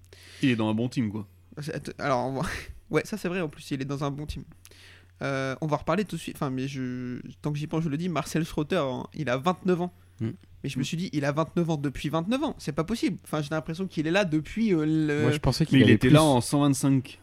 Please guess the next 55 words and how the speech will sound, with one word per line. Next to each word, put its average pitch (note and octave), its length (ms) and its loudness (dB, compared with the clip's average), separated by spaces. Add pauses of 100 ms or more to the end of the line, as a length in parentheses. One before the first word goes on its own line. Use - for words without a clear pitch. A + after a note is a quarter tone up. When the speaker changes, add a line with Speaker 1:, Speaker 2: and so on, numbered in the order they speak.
(120)
Speaker 1:
deux B2+ 220 0
temps. B2+ 280 -4
Enfin, A#2 140 0
en, G#2 440 0
oui, G2 60 -10
cent G2+ 140 -8
vingt-cinq G2 280 -2
deux G#2 120 0
temps. G2+ 180 -4 (300)
Speaker 2:
<laughs> - 400 2
Merci, B3+ 440 6
euh. F#3 280 10 (100)
Speaker 1:
<laughs> F#3 160 10
C'est B2+ 120 6
tout C3 100 6
pour B2+ 220 4
moi. B2+ 260 4
Expertise. D3 720 4 (360)
<laughs> - 360 0
Vous B2 180 2
avez A#2+ 160 6
appelé, C3 380 2
on A2+ 80 -2
est A2+ 80 2
là. C3 180 2 (520)
Non, C3 220 6
euh, A2+ 220 4
ouais, B2 140 8
il A2+ 40 6
y - 20 6
avait, G#2+ 220 2
il G#2+ 80 0
était A2 160 -4
là B2+ 120 4
dans A2 360 -2
autant C3+ 280 -4
des A2 180 2
cent A2 240 -4
vingt-cinq, A2+ 420 -4
euh, G2 160 -6
deux A2 140 -4
temps, A2+ 260 -2
donc, A2 220 -2
et G2 220 -4
ça A2 120 -10
date, C#3+ 220 -8
quoi. - 140 -8
Speaker 2:
Il D#3 80 -2
était C#3+ 120 -6
là D#3+ 80 6
avant D#3+ 140 2
les G3 80 2
Moto E3+ 220 -4
trois, - 180 -14
quoi. - 160 -14